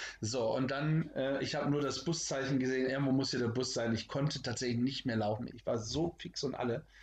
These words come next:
Wir taten so die Füße weh. Und dann kam aber glücklicherweise der Bus. Ich konnte bis nach unten nochmal in die, also wieder an den Hafen fahren dann. Und da habe ich mir ein schönes Restaurant gesucht und, äh, sehr, sehr lecker gegessen im Bischof Sea Grill. Das muss ich noch mal kurz erwähnen.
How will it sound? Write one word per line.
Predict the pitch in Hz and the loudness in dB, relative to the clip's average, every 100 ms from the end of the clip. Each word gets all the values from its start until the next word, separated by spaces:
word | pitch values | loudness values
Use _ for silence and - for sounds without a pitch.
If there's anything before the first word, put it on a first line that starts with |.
| - - _ | -20 -20 _
Wir | - 120 | -4 -4
taten | - 135 - | -2 -2 -2
so | 131 147 | 0 -2
die | |
Füße | - 147 127 | -2 -4 0
weh. | 123 127 - - - - | 0 0 -6 -20 -20 -6
Und | - 113 | -2 0
dann | 120 120 117 | 2 2 2
kam | 123 123 - | 0 0 2
aber | 110 110 107 | 2 2 0
glücklicherweise | - - 110 104 101 | -4 -4 0 2 2
der | 98 | 0
Bus. | 123 123 - | 0 -2 -4
Ich | 104 | -4
konnte | 120 107 | -2 -2
bis | 110 110 | -2 -2
nach | 120 104 | -4 -2
unten | - 127 117 | 0 2 4
nochmal | 110 104 107 107 | 2 2 2 2
in | 104 | 0
die, | 104 104 101 - _ _ - _ _ | 0 0 0 -4 _ _ -20 _ _
also | - 107 | -4 -2
wieder | 120 110 | 0 2
an | |
den | 104 107 | 2 2
Hafen | 143 160 139 | -2 0 -2
fahren | - 135 131 131 | 0 -2 0 2
dann. | 120 123 131 - - - - _ - | 2 0 -2 -12 -20 -20 -20 _ -2
Und | 117 113 113 113 - | 2 4 2 0 -4
da | 113 120 | -2 0
habe | 135 | 0
ich | 139 | 2
mir | 123 | 0
ein | |
schönes | - 143 135 | 2 2 2
Restaurant | 127 - 113 202 185 | 0 -2 0 2 2
gesucht | 139 147 - - - _ _ _ | 2 0 -2 -10 -14 _ _ _
und, | 123 123 123 123 123 - | -2 2 4 2 0 0
äh, | 120 117 117 - - - _ - _ _ 120 | 0 2 0 -2 -10 -20 _ -20 _ _ -6
sehr, | 123 165 151 | -2 0 0
sehr | 139 135 131 127 | 0 0 0 0
lecker | 131 127 | 0 0
gegessen | 117 107 110 - 160 202 - | 0 2 0 0 2 2 2
im | 139 165 185 156 | 2 2 2 0
Bischof | 170 180 170 160 | -2 -2 -2 -2
Sea | - - 196 | -4 -2 0
Grill. | 113 110 127 208 | 0 0 0 0
Das | 120 143 | -2 0
muss | 147 | 0
ich | 127 | 0
noch | 123 | 0
mal | 117 113 | 0 0
kurz | 107 113 101 | -2 -2 -2
erwähnen. | 104 107 139 | 0 2 0